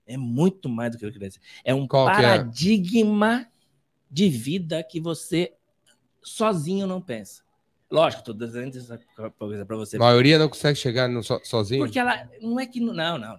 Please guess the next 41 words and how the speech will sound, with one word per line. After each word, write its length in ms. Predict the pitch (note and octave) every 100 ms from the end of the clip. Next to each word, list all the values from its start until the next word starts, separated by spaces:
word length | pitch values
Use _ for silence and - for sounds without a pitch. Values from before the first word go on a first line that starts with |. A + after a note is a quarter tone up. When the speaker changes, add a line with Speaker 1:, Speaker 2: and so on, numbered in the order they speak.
| -
Speaker 2:
Na 220 | D3+ B2 A#2
Speaker 1:
Não, 20 |
Speaker 2:
definição 560 | A#2 A2 B2 G#2+ B2+ A#2
Speaker 1:
não, 100 | A2
não. 240 | G2+ F#2+
Speaker 2:
da 40 | E2 _
Speaker 1:
Muita 220 | _ B2
cabra 260 | - B2+ D3
só. 160 | C3 G2+
Não, 100 | A2+
não 220 | B2+ C#3+
põe 200 | C#3 E3+
essa, 280 | G#3 G3+ G#3 G#3
não 100 | E3
põe 240 | - G3
essa 280 | G#3+ - F3+
ordem 500 | D#3+ D#3+ F3 F3 F#3
de 80 | E3
grandeza, 800 | E3+ F3 D3+ D3 D3 C#3+ D#3+ G3+ -
né? 240 | C3 D3 _ _ _ _ _ _ _ _ _ _ _ _ -
É 100 | D3
um 80 | D#3+
paradigma, 760 | - F3+ F#3 A#2+ C#3+ E3+ B2+
porque 260 | A#2+ A#2+ -
ela 140 | D3
vai 200 | C#3+ D#3
repetir, 600 | D3+ E3+ E3+ D3+ - D3+ D#3
nós 140 | B2
somos 260 | C3+ C#3+ -
seres 360 | C#3 D3+ A2 A2+ - _ _
de 140 | A#2+
hábitos. 720 | A#2+ D3 A#2 - F2 - - _ _
Ela 140 | G#2+ A2
vai 160 | B2+
repetir 480 | D3 D3+ A#2+ - E3
esse 180 | B2+ B2
padrão, 560 | B2+ G#2+ G#2+ C3+ A#2+ - _ _ -
e 120 | B2
esse 160 | B2+
padrão, 440 | A#2+ A#2+ A2 C3 C#3 -
pasme, 760 | B2 B2 A2+ G2 G#2 G2 F2+